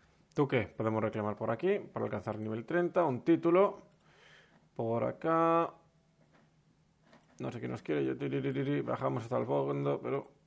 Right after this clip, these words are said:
ahora me lo has dejado reclamar. Vale. Fuera tú. Eh, no sé a dónde me está llevando ahora el solito. Vale, tú entrégame esto. Eh, ¿y la mascota? Que, que ya estamos a nivel treinta. De hecho, ya estamos al treinta y uno.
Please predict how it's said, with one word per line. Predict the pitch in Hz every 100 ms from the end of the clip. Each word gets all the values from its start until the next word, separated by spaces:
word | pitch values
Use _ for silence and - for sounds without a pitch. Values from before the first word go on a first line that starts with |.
| _
ahora | 127 123 123 117
me | 120
lo | 120
has | 113
dejado | 113 127 117 113
reclamar. | 107 117 120 113 - -
Vale. | 117 135 147 143 - - - - - _ - - - _
Fuera | - 175 165 131
tú. | 120 98 - _ _ _ _ _ _ _ _ _
Eh, | 156 160 - - - -
no | 135 127
sé |
a | 135
dónde | 131
me | 127
está | -
llevando | 135 127 127
ahora | 135 135
el |
solito. | 120 135 147 160 - - _ _ _ _ _ -
Vale, | 139 - -
tú | 123
entrégame | 120 113 135 120 117 131 160
esto. | 143 - 202 208 - - _ - - - - _ _ _ _ _ _ _ _ _ -
Eh, | 156 143 139
¿y |
la | 139
mascota? | 151 147 220 180 123
Que, | 120
que | 110
ya | 120
estamos | 131 151 131 123
a | 131
nivel | 123 120 117
treinta. | 180 170 110 107 117
De | 127 120
hecho, | 131
ya | 147
estamos | 139 131 123
al |
treinta | 120 127 120 143
y |
uno. | 160 165